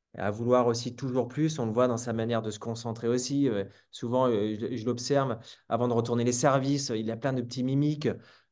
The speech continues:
Euh, voilà, le, le, avec son, son regard qui fixe la balle pour être, euh,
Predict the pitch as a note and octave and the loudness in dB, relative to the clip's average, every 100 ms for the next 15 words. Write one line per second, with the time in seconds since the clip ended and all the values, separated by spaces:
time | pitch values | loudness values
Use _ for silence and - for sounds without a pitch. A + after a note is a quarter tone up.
0 | - G#2 G#2+ G#2+ G#2+ A#2+ B2 A2+ G#2+ G#2+ | -4 0 0 0 2 2 2 2 -2 -2
1 | G2+ F#2 E2 G2+ G#2 A2 C3 B2 - A2 | -2 -2 -2 -4 -4 -4 -6 -6 0 4
2 | B2+ C3+ C#3+ C#3 A#2 - B2 B2+ C3 C3 | 4 6 2 2 -10 -8 -2 4 4 6
3 | C#3 C#3+ C3 B2 A#2 A#2 A#2+ A#2+ G#2+ | 6 6 4 -2 -4 -2 -2 0 0